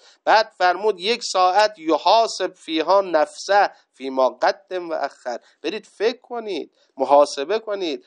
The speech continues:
من دیروز چه کاری کردم، فردا می‌خوام چه کاری کنم.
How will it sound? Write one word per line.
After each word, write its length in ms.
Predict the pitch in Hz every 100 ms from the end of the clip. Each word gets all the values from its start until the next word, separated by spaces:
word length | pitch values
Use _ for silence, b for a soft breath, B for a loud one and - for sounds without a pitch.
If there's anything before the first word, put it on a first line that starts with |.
| b
من 200 | 143 185
دیروز 520 | 156 143 143 143 202 202
چه 160 | 190
کاری 360 | 185 175 170 160
کردم، 440 | 147 143 139 127
فردا 680 | 117 - 139 139 135 139 220
می‌خوام 360 | 240 233 214 196
چه 140 | 160
کاری 320 | 143 127 117
کنم. 300 | 110 113 113